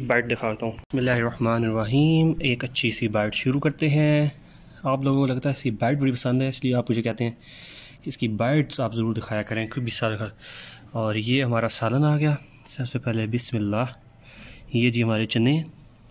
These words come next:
घर के बने हुए चने, इसका zoom का थोड़ा मसला आ रहा है, मैं कि bite ज़ाया ही हुई है।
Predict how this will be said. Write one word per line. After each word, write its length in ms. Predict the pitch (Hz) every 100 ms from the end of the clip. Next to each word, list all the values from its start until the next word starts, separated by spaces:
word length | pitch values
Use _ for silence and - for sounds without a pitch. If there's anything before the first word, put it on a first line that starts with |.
| - - - - - - - - -
घर 180 | 120 127
के 120 | 135
बने 180 | 127 127
हुए 100 | 127
चने, 240 | 135 135 139 - - - - - - - - - - - - -
इसका 400 | - - 120 113
zoom 260 | 110 120 135
का 120 | 127
थोड़ा 140 | 110
मसला 300 | 107 101 131
आ 100 | 123
रहा 120 | 127
है, 60 | 120
मैं 260 | 113 131 143 - - - - - - - -
कि 140 | 131
bite 240 | 110 117
ज़ाया 160 | 110 107
ही 80 | 113
हुई 220 | 101 95
है। 120 | 98